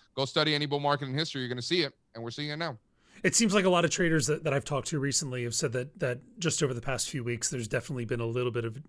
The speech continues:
Speaker 2: like, change. Like, the euphoria is kind of balancing out a little bit. Are you seeing any of that in, in your analysis?
Speaker 1: Well, on March the first, staples bottomed out on a relative basis, and so did utilities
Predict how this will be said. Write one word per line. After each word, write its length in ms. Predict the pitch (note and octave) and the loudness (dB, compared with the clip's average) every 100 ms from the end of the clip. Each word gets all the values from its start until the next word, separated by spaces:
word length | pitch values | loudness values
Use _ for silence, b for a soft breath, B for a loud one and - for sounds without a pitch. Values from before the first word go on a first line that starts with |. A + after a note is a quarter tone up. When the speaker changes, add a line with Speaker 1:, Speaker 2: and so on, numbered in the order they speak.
| B3 | -8
Speaker 2:
like, 220 | D3 A#2 A2+ | -4 -6 -6
change. 540 | - D3 A#2+ A#2 A#2 - B B B | -4 -2 -2 -2 -4 -10 B B B
Like, 160 | C#3+ B2+ | -4 0
the 100 | C3 | 0
euphoria 840 | B2 - C#3+ D3 C#3 C3 B2+ B2 | 0 2 6 8 8 6 4 2
is 200 | B2+ B2 | 0 -4
kind 240 | - C#3+ B2 | -4 -2 -2
of 280 | A2+ - - _ _ _ _ - | -4 -10 -16 _ _ _ _ 2
balancing 460 | C#3+ A#2+ A#2+ C3 | 2 2 -2 -2
out 140 | B2 B2 | -2 -4
a 20 | |
little 220 | B2 A#2 | -2 -2
bit. 260 | A#2 A#2 - | -2 -4 -4
Are 80 | D3 | -2
you 140 | C3 | 2
seeing 320 | - E3+ D3 | 2 4 4
any 160 | C#3+ D3 | 2 2
of 80 | C#3 | 2
that 240 | C#3+ D#3 | 0 0
in, 160 | C#3 C#3+ | -4 -4
in 120 | C3+ | -4
your 160 | C#3 | -2
analysis? 720 | C#3+ D3 E3 - F3 E3+ - - _ _ _ _ _ - | -2 -2 -4 -2 -2 -2 -6 -10 _ _ _ _ _ -2
Speaker 1:
Well, 180 | C3+ D#3 | 2 4
on 120 | D#3 | 6
March 340 | D#3 F3+ - | 6 4 4
the 80 | F3 | -2
first, 380 | - F#3+ G3 - | 2 6 6 4
staples 480 | - F3 E3+ F3 C3+ D3+ A#2+ - | 2 4 4 2 -2 -10 -8 2
bottomed 320 | D3+ D#3+ D3+ | 4 6 6
out 140 | D#3 | 4
on 100 | D#3 | 4
a 60 | C#3+ | 4
relative 400 | D3 D#3 D3+ B2+ | 4 4 0 -2
basis, 560 | D#3 F3 D3+ C#3 - - _ - | 0 0 0 -6 -8 -12 _ -6
and 220 | C3 B2+ | -4 0
so 120 | D#3 | 2
did 120 | D3+ | 2
utilities 720 | C#3 B2 F3+ F3 B2+ C3 B2+ | 0 0 2 4 2 -2 -6